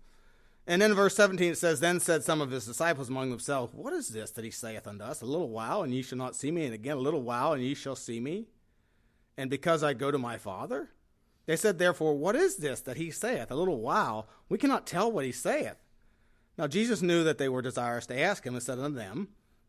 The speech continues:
'Do you inquire among yourselves of that I said, a little while, and ye shall not see me, and again a little while, and ye shall see me? Verily, verily, I say unto you, that ye shall weep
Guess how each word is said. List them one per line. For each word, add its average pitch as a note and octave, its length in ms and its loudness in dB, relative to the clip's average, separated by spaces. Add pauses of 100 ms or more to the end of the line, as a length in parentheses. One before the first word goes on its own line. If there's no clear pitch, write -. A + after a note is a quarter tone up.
'Do B2+ 80 -6
you D#3 120 2
inquire C#3 400 2
among C#3+ 240 2
yourselves C#3 520 -2
of B2 120 -8
that B2 180 -4
I B2 140 -4
said, C3 260 -6 (220)
a A#2+ 100 -6
little C3 320 0
while, B2 300 -2
and C#3 80 0
ye C3 100 0
shall B2+ 160 -6
not B2+ 200 -4
see C3 220 -4
me, F3 240 2
and B2 120 -4
again B2 260 -6
a B2+ 80 -4
little B2 240 -2
while, B2 300 -2
and B2 160 -2
ye C3 120 0
shall C3 360 -6
see B3 240 -6
me? D4 240 -4 (600)
Verily, F#3+ 260 6
verily, F3 280 4
I D3 40 2
say D#3 220 2
unto D3 140 0
you, D3+ 280 2
that C3+ 240 -2
ye F#3+ 260 -2
shall A3+ 280 0
weep C3+ 460 -4